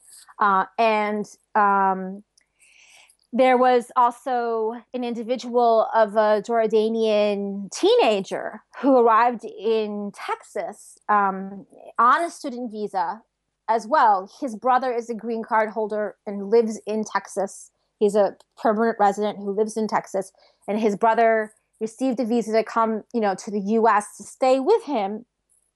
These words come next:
and was actually, uh, enrolled in a high school in Texas.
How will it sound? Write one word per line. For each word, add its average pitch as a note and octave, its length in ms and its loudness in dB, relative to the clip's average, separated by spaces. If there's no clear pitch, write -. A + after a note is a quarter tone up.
and A#3+ 200 2
was A#3 260 2
actually, A3+ 720 -4
uh, G3 200 2
enrolled A3 460 2
in G3+ 60 -8
a F#3+ 80 -8
high C4 220 -2
school G3+ 440 -8
in D#4+ 160 0
Texas. B3 580 -6